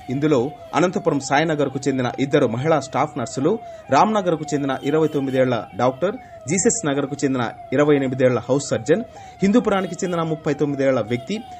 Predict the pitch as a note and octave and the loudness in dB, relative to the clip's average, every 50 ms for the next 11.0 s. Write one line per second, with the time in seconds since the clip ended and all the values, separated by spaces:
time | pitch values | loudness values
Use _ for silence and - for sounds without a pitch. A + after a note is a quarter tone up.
0 | - - C#3+ E3 E3+ E3 B2 B2 D3 D3 - - E3 D#3 D#3 D3 C3+ B2+ - C#3+ | -4 0 4 6 6 6 6 2 -2 -4 -4 -2 0 0 0 -2 -4 -6 -6 -6
1 | D#3 D#3+ - - D#3 C#3 B2+ A2 A2 B2 B2+ - - G#3 G#3+ - - - - - | -8 -8 -6 -4 -4 -4 -4 -4 -4 -8 -8 -8 -8 -10 -10 -12 -12 -16 -20 -20
2 | - - - - - E3+ F3+ G#3+ B3 B3 A3+ A3 G#3 G#3 G3+ G3+ G3 G3 F#3 F3+ | -20 -20 -16 -4 2 4 4 4 4 4 2 0 0 -2 -2 -2 -2 0 0 0
3 | F3 F3 E3+ - - F3+ F3 E3+ D#3+ D3 C3+ B2 - A2+ B2 C#3+ C#3+ C#3 D#3 D3 | -2 -4 -6 -8 -8 -6 -4 -2 -2 -2 -2 -4 -4 -4 -2 -2 0 0 0 0
4 | D3 C#3+ C#3+ C#3 D3 C#3 C#3 C3+ A2+ A2 B2+ C#3 C3+ - F3+ F#3 E3 A2 G#2+ G#2 | 0 -2 -2 -2 0 0 0 0 -2 -2 -4 -6 -6 -6 -8 -8 -6 -6 -4 -2
5 | G#2 G2+ G#2 - - - - - - - - - C#3 D3 D3 D3+ E3 - E3+ F#3 | -2 -2 -2 -4 -8 -14 -20 -20 -20 -18 -2 2 2 4 4 6 4 4 4 2
6 | - - - - - - C#3+ D3 D#3+ E3 E3 D3+ C#3+ C3+ C#3 C3 C3 B2+ B2+ C3 | -2 -6 -18 -12 -4 0 2 4 4 4 2 0 -2 -2 -2 -2 -2 0 0 0
7 | C3 B2+ B2+ B2 - - C3+ B2+ B2+ B2 A2+ - G#2 A#2+ C3+ B2 C#3 F#3 F#3 D#3 | 0 0 -2 -4 -6 -8 -6 -4 -4 -4 -4 -6 -6 -8 -6 -4 -4 -2 0 0
8 | A#2+ A#2+ - - C3+ D3+ D3 A3 G#3 - F#3 E3+ E3 D#3 C#3+ B2+ - - A#2+ B2+ | 0 -2 -4 -4 -4 -4 -2 -4 -4 -4 -4 -4 -2 -2 -4 -4 -4 -2 0 2
9 | C#3+ D#3+ F3+ - A#3+ C#4 D4+ - - - - - - - D#3+ E3+ G#3 B3+ C4 A#3+ | 2 2 0 0 -2 -2 -2 -6 -14 -20 -20 -20 -4 2 4 6 6 6 6 4
10 | F#3 C3+ A2 B2 D3 D3 C3 E3 G3 G3+ F3 D3+ C3 B2 B2 B2+ A#2 - - G#3+ | 0 -4 -4 -4 -4 -4 -4 -6 -6 -6 -6 -6 -6 -6 -6 -8 -8 -8 -8 -10